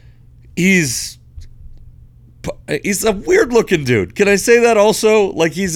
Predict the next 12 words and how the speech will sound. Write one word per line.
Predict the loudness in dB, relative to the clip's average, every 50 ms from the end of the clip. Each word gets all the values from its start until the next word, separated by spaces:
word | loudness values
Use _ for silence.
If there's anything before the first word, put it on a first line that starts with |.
| -6 -8
he's | -6 -6 -6 -4 -2 -2
a | -2
squirrely | -2 -4 -6 -6 -8 -8 -8 -2 2 2 4 4 4 2 0 -2 -2
fucking | -2 -2 -2 -2 -2 -6 -10 -6 -2
guy. | -2 -2 -2 -4 -8 -12 -18 -20 -20 -20 -20 -20 -20 -20 -20 -20 -20 -20 -20 -20 -20 -20 -20 -14
So | -8 -4 -4 -4 -4 -6 -12 -18 -12 -8
he, | -8 -8 -8 -10 -14
he | -14 -10 -8 -8
feels | -8 -8 -8 -6 -4 -4 -4 -4 -4 -4
like | 0 0 2 2 0 -2 -6 -12 -20 -20 -20 -20 -20 -20 -20 -20 -20 -20 -20 -20 -20 -20 -20 -20 -20 -20 -20 -20 -20 -20 -20 -20 -20 -20 -20 -20 -20 -20 -20 -20 -20 -20 -20 -20 -20 -20 -18
the | -8 -6 -6 -4
guy | -2 0 0 2 2 2 2 2 2 0 0 -2 -4